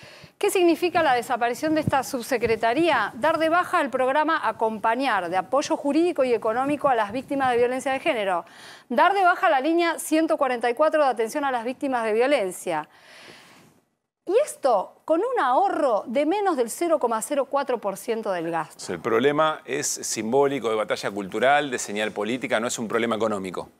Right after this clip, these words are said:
Speaker 1: Exactamente.
Speaker 2: No es un problema de fondeo del Estado,
Speaker 1: No,
Speaker 2: digamos,
Speaker 1: es
Speaker 2: ¿no?
Speaker 1: un problema ideológico, es el problema de la batalla cultural y la verdad que este gobierno desde que llegó y antes, como veni-, veíamos a,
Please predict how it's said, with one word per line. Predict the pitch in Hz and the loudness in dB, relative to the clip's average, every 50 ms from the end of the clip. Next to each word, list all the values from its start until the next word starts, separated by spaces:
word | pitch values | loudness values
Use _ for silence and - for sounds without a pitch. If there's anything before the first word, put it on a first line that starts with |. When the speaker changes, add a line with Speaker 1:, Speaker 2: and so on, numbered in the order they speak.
| _ - - - - | _ -20 -20 -16 -8
Speaker 1:
Exactamente. | - 330 - - 320 240 196 170 156 - | -8 -2 0 0 0 2 0 -2 0 -2
Speaker 2:
No | 110 120 | -2 -2
es | - | -2
un | 135 117 | -2 0
problema | 107 117 120 127 127 135 131 | 2 2 2 2 2 2 2
de | 117 - | 0 0
fondeo | - 110 104 110 117 123 120 113 | -4 -4 -4 -2 0 0 0 0
del | 110 101 | 0 -4
Estado, | - - - 95 90 85 85 - - - - | -2 0 0 0 0 0 -4 -8 -14 -12 -6
Speaker 1:
No, | - | -2
Speaker 2:
digamos, | 403 359 359 359 | 0 0 0 0
Speaker 1:
es | 381 - | -2 -4
Speaker 2:
¿no? | 381 | -4
Speaker 1:
un | 311 | -2
problema | 277 269 277 285 302 302 311 302 277 - | 0 0 0 0 0 0 0 -2 -2 -2
ideológico, | 269 247 247 247 254 262 269 269 - 285 240 269 | -2 -2 -2 0 0 0 -2 -2 -4 -4 -4 -4
es | 254 - | -4 -4
el | 262 226 | -6 -4
problema | 208 226 220 226 240 233 | -4 -4 -4 -2 -2 -2
de | 226 214 | 0 0
la | 208 | 0
batalla | 202 202 196 240 240 233 - 233 | 0 0 0 -2 -6 -6 -8 -6
cultural | - 233 214 202 247 254 285 302 311 330 - | -6 -6 -4 -4 0 2 2 2 2 0 -2
y | - 254 | -4 -2
la | 233 247 233 | 0 0 2
verdad | 233 247 277 269 | 2 0 0 -2
que | 277 | -2
este | 262 240 - 262 | -4 -2 0 0
gobierno | 254 254 254 277 269 269 269 | 2 2 2 0 0 -2 -2
desde | 240 247 233 | -2 -2 -2
que | 220 240 | -2 -2
llegó | - - 285 294 302 | -2 0 4 4 4
y | 277 - 269 | 4 4 2
antes, | 262 254 262 240 277 - | 0 0 0 -4 -4 -6
como | - 214 208 208 | -4 -4 -4 -2
veni-, | 220 220 220 240 240 254 214 | -2 -2 -4 -4 -6 -6 -4
veíamos | 208 220 214 220 233 233 226 226 220 202 - | -4 -2 0 0 0 0 0 -2 -6 -6 -4
a, | - 202 190 185 180 | -2 0 0 0 -2